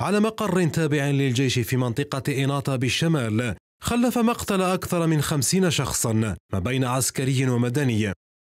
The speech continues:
كابوري، ورغم طرحه عدة سياسات أمنية جديدة شملت حتى إقالة وزراء دفاع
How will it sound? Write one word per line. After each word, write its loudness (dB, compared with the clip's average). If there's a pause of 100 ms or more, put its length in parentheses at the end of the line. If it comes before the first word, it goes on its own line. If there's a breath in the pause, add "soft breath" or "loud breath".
(220)
كابوري، 2
ورغم 2
طرحه -2
عدة 0
سياسات 0
أمنية 2
جديدة 2 (240)
شملت 0
حتى -2
إقالة -2
وزراء 2
دفاع 0